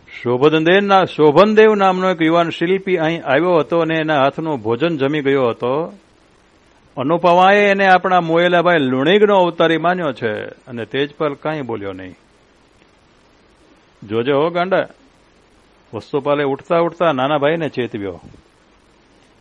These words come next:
"આજે એને સમજી શકતો નથી તે પાછળથી માથા પટકાતો નહીં કે 'અરે રે, જીવતે તો ન જ ઓળખી.' પણ એ ધર્મવંતીને પહોંચવું ક્યાં?"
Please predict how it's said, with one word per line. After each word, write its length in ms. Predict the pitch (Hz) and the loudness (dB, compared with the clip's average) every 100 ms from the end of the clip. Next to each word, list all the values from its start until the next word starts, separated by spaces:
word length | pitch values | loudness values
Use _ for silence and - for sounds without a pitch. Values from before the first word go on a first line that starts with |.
| _ - | _ -6
"આજે 240 | 117 131 | -4 0
એને 220 | 170 175 | 0 0
સમજી 340 | 170 151 147 170 | -2 -4 -2 -4
શકતો 360 | 170 160 185 | -4 -4 -2
નથી 260 | 170 160 185 | -2 -2 -2
તે 120 | 180 | -2
પાછળથી 480 | 175 151 151 165 175 | 0 -2 -2 -4 -2
માથા 320 | 135 139 160 | -2 0 -2
પટકાતો 480 | 151 139 165 156 170 | -2 -4 -4 -2 -2
નહીં 500 | 175 190 165 135 - | -4 -6 -10 -12 -16
કે 220 | - 147 | -8 -4
'અરે 540 | 135 135 156 165 160 156 | -2 -2 0 0 2 0
રે, 440 | 147 143 127 113 | 0 0 -2 -4
જીવતે 440 | 101 127 147 151 | -4 -6 -4 -6
તો 160 | 139 139 | -6 -6
ન 280 | 120 127 156 | -6 -6 -6
જ 60 | |
ઓળખી.' 500 | 117 110 107 104 92 - - _ _ _ _ _ _ _ _ _ _ _ _ _ _ | -6 -6 -8 -12 -14 -18 -20 _ _ _ _ _ _ _ _ _ _ _ _ _ _
પણ 160 | - 104 | -12 -10
એ 80 | 107 | -8
ધર્મવંતીને 760 | 101 131 147 147 160 170 165 | -4 -2 0 -2 -2 -4 -4
પહોંચવું 520 | 151 123 120 143 156 156 | -4 -4 -6 -6 -8 -6
ક્યાં?" 440 | 190 196 113 92 | -2 -2 -2 -8